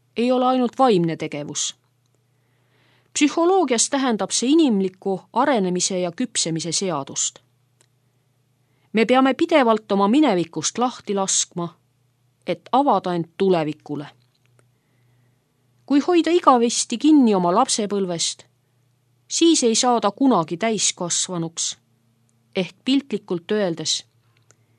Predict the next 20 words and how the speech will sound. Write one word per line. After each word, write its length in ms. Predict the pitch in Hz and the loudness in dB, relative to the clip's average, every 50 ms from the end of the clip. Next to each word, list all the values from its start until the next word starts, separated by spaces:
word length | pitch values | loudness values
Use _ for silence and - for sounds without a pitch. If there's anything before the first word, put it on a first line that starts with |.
| _ _ _ | _ _ _
siis 360 | - - 330 330 320 311 - | -2 2 2 4 4 2 0
ei 140 | 202 190 185 | -2 -2 0
lasta 380 | 208 233 233 - - - 170 165 | 0 -2 -2 -4 -6 -6 -8 -8
kunagi 480 | - - 294 294 247 185 175 - 185 | -2 0 2 2 2 2 0 -2 -4
oma 240 | 170 170 170 170 180 | -4 -2 -2 -2 -2
ema 300 | 214 233 226 190 165 156 | 0 0 0 0 -2 -2
seelikusabast 1000 | - - - 208 196 190 170 151 - - 156 - 165 - 156 151 - - - - | -2 -2 0 2 2 0 0 -2 -6 -6 -6 -4 -4 -4 -6 -6 -6 -8 -6 -6
lahti. 460 | 175 170 - - - _ - 143 - - _ _ _ _ _ _ _ _ _ _ _ _ _ _ _ _ _ _ _ _ _ _ _ _ _ _ _ _ _ _ _ _ _ _ _ _ | -8 -8 -8 -12 -18 _ -16 -16 -16 -16 _ _ _ _ _ _ _ _ _ _ _ _ _ _ _ _ _ _ _ _ _ _ _ _ _ _ _ _ _ _ _ _ _ _ _ _
Minevikust 680 | - 311 370 381 320 262 254 233 - - 180 - - - | 4 4 6 6 4 4 0 -2 -4 -4 -4 -2 -2 0
lahti 360 | 233 262 - - - - 233 | 0 0 0 -2 -4 -4 0
laskmine 640 | 233 233 226 - - - - - 190 190 185 180 175 165 - _ _ _ _ _ _ _ _ _ _ | 2 2 2 2 0 -2 -2 0 0 0 0 0 -2 -6 -10 _ _ _ _ _ _ _ _ _ _
tähendab 440 | - 294 294 294 269 196 175 170 170 - _ | 0 0 2 2 0 0 -2 -4 -8 -10 _
teatavast 680 | - 302 311 285 - _ - 190 175 180 170 - - | 0 2 2 2 0 _ -4 -4 -4 -4 -4 -4 -4
sisemisest 760 | - - 302 - 269 208 180 165 160 170 156 - - - - - | -4 -4 -2 -2 0 0 0 0 -2 -2 -2 -4 -4 -4 -4 -2
hoiakust 680 | 226 240 233 202 - _ - 160 - - - - - | 0 2 2 0 -2 _ -8 -4 -4 -4 -2 -2 0
loobumist. 720 | 175 170 170 160 151 151 151 151 156 - - - - - - _ _ _ _ _ _ _ _ _ _ _ _ _ _ _ _ _ _ _ _ _ _ _ _ _ _ _ _ _ _ _ _ | 0 2 2 0 -2 -4 -6 -4 -4 -4 -4 -4 -6 -10 -18 _ _ _ _ _ _ _ _ _ _ _ _ _ _ _ _ _ _ _ _ _ _ _ _ _ _ _ _ _ _ _ _
Ma 140 | 226 254 294 | 2 4 4
ei 80 | 294 | 4
saa 320 | 262 - - 330 285 226 226 | 4 4 6 6 6 6 6
eluaeg 400 | 262 269 214 185 185 180 165 | 6 6 6 6 6 4 2